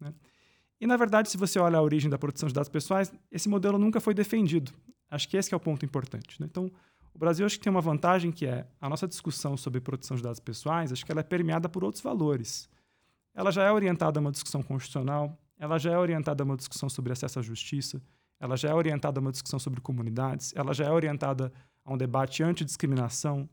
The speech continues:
antirracista. Então, é muito mais fácil, eu acho, pro brasileiro, né, e pra brasileira, é, ter clareza sobre essa dimensão coletiva da proteção de dados pessoais.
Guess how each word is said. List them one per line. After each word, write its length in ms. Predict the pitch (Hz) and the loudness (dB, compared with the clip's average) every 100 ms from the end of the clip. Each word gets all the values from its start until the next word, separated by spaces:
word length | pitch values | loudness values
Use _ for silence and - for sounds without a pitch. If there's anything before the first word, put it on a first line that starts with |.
| - | -6
antirracista. 800 | 143 - 127 113 - 135 - 160 | -6 -4 -6 -6 -4 -6 -6 -8
Então, 220 | 190 196 - - _ | -4 -4 -6 -20 _
é 100 | - | -2
muito 220 | 180 247 | 2 2
mais 240 | 214 135 - | 2 2 0
fácil, 460 | 170 160 - 113 | 2 2 0 -6
eu 120 | 120 131 | -4 -2
acho, 240 | 143 135 | -2 -2
pro 120 | - | -6
brasileiro, 640 | 160 139 120 120 156 123 113 _ - | -4 -2 -2 -2 -2 -4 -6 _ -20
né, 80 | |
e 40 | 127 | -16
pra 120 | 123 | -10
brasileira, 560 | 120 107 107 151 123 113 _ _ _ _ _ _ _ | -6 -6 -4 -2 -4 -8 _ _ _ _ _ _ _
é, 200 | - 135 | -6 -4
ter 140 | 131 180 | -2 -2
clareza 640 | 196 170 143 147 120 127 - _ _ | 2 4 4 2 0 -6 -10 _ _
sobre 220 | - 131 | -6 -4
essa 140 | 135 | -4
dimensão 360 | 123 135 131 139 | -2 -2 -2 -4
coletiva 440 | - 135 127 127 | -4 -4 -4 -4
da 100 | 131 | -4
proteção 380 | 127 131 135 139 | -4 -6 -4 -4
de 80 | 120 | -4
dados 180 | 127 123 | -4 -4
pessoais. 580 | 139 135 113 104 - | -8 -6 -8 -10 -14